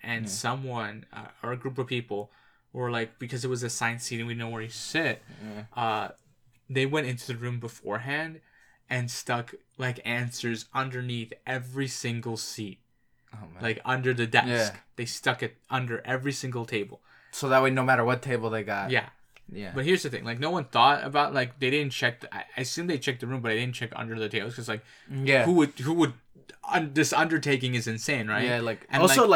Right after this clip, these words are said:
Speaker 2: like, how are you in the room unsupervised? <laughs>
Speaker 1: Yeah, well, okay, so this is the other thing. The, the room where we, where the, where they were doing the testing, the sound didn't have a camera in it.
Speaker 2: Oh,
Speaker 1: And it was
Speaker 2: okay.
Speaker 1: like, it was, like, in an older building in the
Speaker 2: Okay,
Speaker 1: college.
Speaker 2: so there was, like, there was no
Speaker 1: Yeah.
Speaker 2: way you could have known that they
Speaker 1: Exactly.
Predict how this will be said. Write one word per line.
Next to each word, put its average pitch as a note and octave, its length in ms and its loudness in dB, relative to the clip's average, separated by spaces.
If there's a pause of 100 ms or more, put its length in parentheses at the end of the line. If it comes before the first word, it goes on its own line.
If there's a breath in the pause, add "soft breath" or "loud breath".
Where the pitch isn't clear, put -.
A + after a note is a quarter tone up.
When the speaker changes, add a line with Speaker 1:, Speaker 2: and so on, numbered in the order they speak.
(120)
Speaker 2:
like, - 60 -16 (100)
how D3+ 220 0
are F3 60 6
you D3+ 180 4
in C#3+ 100 0
the C#3 80 0
room B2 240 -2
unsupervised? D3 840 2
<laughs> - 260 4
Speaker 1:
Yeah, D3+ 180 6
well, - 260 8
okay, C3+ 160 -4
so A#2+ 140 -6
this C#3 180 2
is E3 120 -4
the B2+ 120 -2
other C3 80 2
thing. G#2+ 180 -6
The, A2+ 280 -6
the B2 100 -4
room B2 280 -4
where D3 120 -2
we, C3 140 -4
where A#2+ 220 -4
the, A2+ 140 -6
where A2+ 280 -6
they A2+ 80 0
were A2+ 60 -2
doing A2+ 180 -4
the A2 80 -4
testing, A2+ 380 -6 (400 soft breath)
the B2+ 80 -4
sound C3 260 2
didn't B2+ 160 -2
have B2 160 -4
a B2+ 60 -4
camera A2 480 -4
in G2 80 -14
it. - 80 -16 (400)
Speaker 2:
Oh, E2+ 260 -12 (380)
Speaker 1:
And C3+ 120 -2
it C3+ 60 2
was C3 140 0
Speaker 2:
okay. C3 120 -2
Speaker 1:
like, - 80 -6
it C3+ 40 -2
was, B2 140 -2
like, B2 120 0
in B2+ 100 -2
an A#2+ 100 -4
older A#2 360 -2
building A#2 600 -4
in A#2 120 -8
the A2 80 -4
Speaker 2:
Okay, B2 100 0
Speaker 1:
college. A2 280 2
Speaker 2:
so C3+ 120 0
there C#3 120 4
was, D3+ 180 4
like, C#3+ 260 2
there C3 200 0
was B2+ 140 0
no B2+ 160 0
Speaker 1:
Yeah. B2 180 4
Speaker 2:
way B2 80 2
you A2+ 80 -4
could - 200 -6
have A2 100 -6
known G#2 300 -6
that F#2+ 40 -12
they F#2 80 -8
Speaker 1:
Exactly. B2 460 0